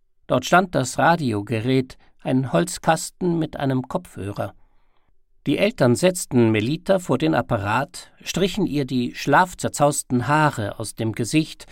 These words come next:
und streiften ihr den Kopfhörer über die Ohren. Durch das atmosphärische Rauschen vernahm sie ein fernes, aber durchdringendes Geräusch, das Läuten schwerer Glocken, tiefe, mahnende Schläge.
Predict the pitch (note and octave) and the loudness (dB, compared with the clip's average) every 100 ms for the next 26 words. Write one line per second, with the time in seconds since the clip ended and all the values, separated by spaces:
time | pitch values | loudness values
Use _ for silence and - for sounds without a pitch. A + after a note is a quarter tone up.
0 | - - - D#3+ D3+ - C#3+ C3 - D3 | -20 -20 0 2 2 2 0 0 -2 -4
1 | C3 B2+ B2 A#2+ E3+ - - B2+ B2 B2 | -4 0 -2 0 -4 -6 -2 0 2 0
2 | B2+ B2+ A#2+ - C3+ B2 A2+ G2+ - _ | -2 -6 -8 -4 0 0 0 -4 -8 _
3 | _ _ _ _ _ _ _ _ _ D3+ | _ _ _ _ _ _ _ _ _ 0
4 | C#3+ - C#3 C#3+ - C3+ B2+ - C4 - | 2 2 0 0 0 -2 -2 -2 -2 -2
5 | - A#2+ G#2+ C#3 D3 - B2+ A#2 - B2 | -6 -6 -2 2 2 2 0 0 0 0
6 | C3+ D#3 - D3 A#2+ - C#3+ C#3 C#3+ D#3 | 4 2 0 -4 -4 -2 2 2 2 0
7 | - - - - - D3 D3 C#3 - - | -4 -10 -18 -6 -2 2 2 2 -2 -2
8 | F3 - - C#3+ D#3 B2+ B2+ - - G#2+ | -2 -2 -2 2 2 2 0 -6 -6 -4
9 | A#2+ A#2 G2+ - - _ _ _ _ _ | -2 -2 -4 -10 -16 _ _ _ _ _
10 | - B2 - C#3 C#3 - F3 F3+ - C3+ | -12 -8 4 6 4 2 -2 -2 -4 -4
11 | A#2 A#2 C3+ C3+ C3 C3 F2 - - _ | -2 -2 -6 0 0 -2 -10 -14 -20 _
12 | _ _ _ - E3+ B2+ - - - - | _ _ _ -4 -2 -2 -6 -16 -18 -20
13 | - C3 C3+ C#3 C#3+ C#3 B2+ B2 - G#2+ | -2 2 4 4 2 0 -4 -8 -8 -6
14 | G2+ F2+ | -6 -8